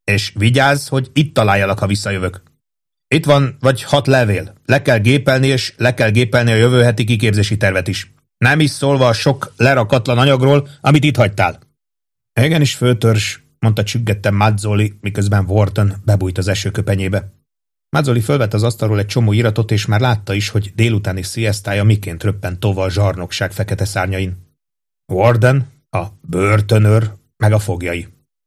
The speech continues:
Mindenre képes, hogy az ember ne csinálhassa azt, amit szeretne. Mániás, depressziós őrült állapította meg hirtelen jó érzéssel Mazzoli. Vagy paranoiás. Az ablakhoz lépett, hogy az eső délutáni homályán keresztül kilesse, hová megy Warden.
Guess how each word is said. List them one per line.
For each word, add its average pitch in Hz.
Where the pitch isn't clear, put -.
Mindenre 92
képes, 104
hogy 90
az 87
ember 104
ne 110
csinálhassa 87
azt, 104
amit 98
szeretne. 101
Mániás, 110
depressziós 104
őrült 101
állapította 98
meg 101
hirtelen 98
jó 101
érzéssel 95
Mazzoli. 98
Vagy 113
paranoiás. 90
Az 117
ablakhoz 107
lépett, 113
hogy 110
az 95
eső 107
délutáni 95
homályán 95
keresztül 101
kilesse, 98
hová 90
megy 90
Warden. 92